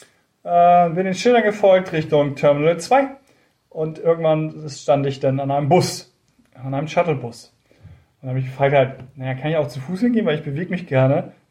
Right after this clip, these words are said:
Das, und die Antwort war dann, das ist keine gute Idee. Das ist sehr kompliziert. Ich so, meine Güte, wie kannst du einen Flughafen bauen,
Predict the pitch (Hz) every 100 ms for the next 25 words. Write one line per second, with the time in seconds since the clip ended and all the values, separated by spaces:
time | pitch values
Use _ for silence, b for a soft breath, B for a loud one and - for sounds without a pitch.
0 | _ - 131 - - 87 135 127 - 139
1 | 127 139 123 120 123 - _ _ - 120
2 | - 139 127 - - 131 135 139 151 139
3 | 156 156 156 165 170 - _ _ _ -
4 | 131 147 131 - 139 139 143 135 143 139
5 | 180 175 175 _ _ _ _ _ 135 131
6 | 131 127 135 160 214 208 - 220 147 131
7 | 170 170 156 151 190 180 160 156 135 -
8 | 147 202 240 226